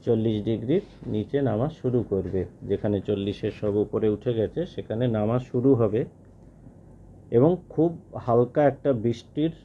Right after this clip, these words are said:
সম্ভাবনা দেখা দিচ্ছে। mainly north south চব্বিশ পরগনা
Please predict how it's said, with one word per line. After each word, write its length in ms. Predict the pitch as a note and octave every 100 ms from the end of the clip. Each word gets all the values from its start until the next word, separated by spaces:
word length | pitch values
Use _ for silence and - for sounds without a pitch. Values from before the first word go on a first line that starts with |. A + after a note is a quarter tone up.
| - - - -
সম্ভাবনা 560 | - A2+ A2 A#2+ B2 C3+
দেখা 320 | A#2+ A2 B2
দিচ্ছে। 520 | A#2 A#2 - - E3+ G#3+ F3 G#2
mainly 540 | G2+ A2+ A#2+ B2+ D3+ E3 - - - - - - - - - -
north 340 | G2 G#2 A2+ -
south 180 | - B2+ B2+
চব্বিশ 340 | B2 A2 B2
পরগনা 520 | - C3 C3 C#3 E3